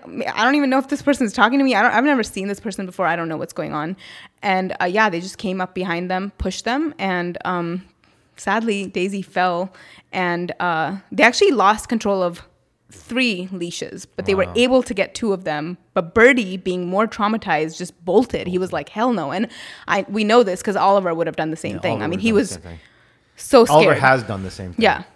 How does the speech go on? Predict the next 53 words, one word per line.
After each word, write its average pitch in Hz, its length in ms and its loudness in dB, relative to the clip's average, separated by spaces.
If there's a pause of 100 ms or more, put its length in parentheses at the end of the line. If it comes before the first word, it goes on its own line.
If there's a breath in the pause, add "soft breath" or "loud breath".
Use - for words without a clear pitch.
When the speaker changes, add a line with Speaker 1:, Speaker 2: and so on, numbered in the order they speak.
(120)
Speaker 2:
He's, 117 220 -4
Speaker 1:
He's - 20 -14
Speaker 2:
he's 117 200 -8
bolted 101 420 -8
Speaker 1:
Yeah, 262 120 6
he's 277 160 4
Speaker 2:
before. - 120 -4
Speaker 1:
bolted 233 240 2
before. 160 260 -4
And 165 140 -4
I - 20 -2
Speaker 2:
From 147 60 -2
Speaker 1:
mean, 131 80 -2
thank 233 200 0
Speaker 2:
smaller 160 320 6
Speaker 1:
good- 117 80 -8
Speaker 2:
things 98 220 -8
than 101 120 -10
that 90 180 -12
even. 87 380 -14
Speaker 1:
Yeah, 185 160 0
Speaker 2:
Yeah. 110 60 -4
Speaker 1:
like 196 200 -2
a, 214 100 2 (100)
a 208 80 0
leash 190 280 -2
dropping, 170 400 -4
but, 185 100 -2
like, 190 120 -2
Speaker 2:
Mm-hmm. - 60 -6
Speaker 1:
somebody 226 260 2
screaming 254 720 4
and 233 180 4
trying 226 180 6
to, 208 140 2 (100)
literally 269 340 6
saying, 226 280 4
"I'm 202 100 4
Speaker 2:
Trying 220 140 6
to - 60 -4
Speaker 1:
gonna 220 100 2
kill 220 80 8
Speaker 2:
assault 220 80 6
you. 226 60 2
Speaker 1:
you. 262 160 6
I'm 214 80 6
gonna 214 160 2
kill 214 260 2
you." 285 300 2 (680 loud breath)
We 240 200 2
don't 349 200 2
know 233 140 2
what, 202 320 0